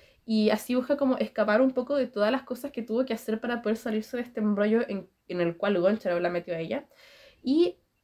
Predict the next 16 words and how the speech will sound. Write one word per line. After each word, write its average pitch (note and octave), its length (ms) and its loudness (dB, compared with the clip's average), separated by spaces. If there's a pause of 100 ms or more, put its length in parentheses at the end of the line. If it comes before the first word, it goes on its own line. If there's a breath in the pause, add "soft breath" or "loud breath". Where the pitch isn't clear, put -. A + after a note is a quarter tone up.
(220)
ya G#3+ 240 4
llegando D4+ 440 0
al D4+ 100 -2
final, A#3+ 340 -2
final E4+ 260 -4
de E4 60 0
la D#4+ 100 0
película, D#4 540 -2
llega A3+ 360 0
la D4 120 0
confrontación A#3+ 640 -2
final B3 400 -2
en A#3+ 120 -2
que G#3 120 -4
se A3 100 -6
encuentran A#3+ 580 0